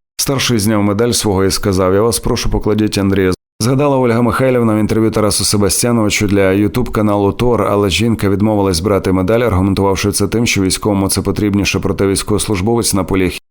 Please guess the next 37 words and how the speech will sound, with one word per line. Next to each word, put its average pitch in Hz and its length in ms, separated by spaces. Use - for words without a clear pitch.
«Я 143 120
взяла 127 300
і 123 80
до 110 140
Лацкана 110 500
причепила 98 560
Андрію. 98 320
Найголовніша 101 640
медаль 113 360
за 95 140
все 98 200
те, 117 140
що 107 180
він 98 140
зробив 101 340
для 101 140
тих 98 200
солдат. 98 480
Вони 110 180
кажуть, 95 320
все, 113 200
що 104 200
в 95 60
нас 95 260
є, 117 80
одягнене, 98 540
все 90 240
Андрій. 101 420
Ось 117 240
таку 107 240
Андрій 104 320
має 95 220
медаль», — 92 380
додала 107 320
покійна 104 520
мама 104 400
Кузьми. 90 460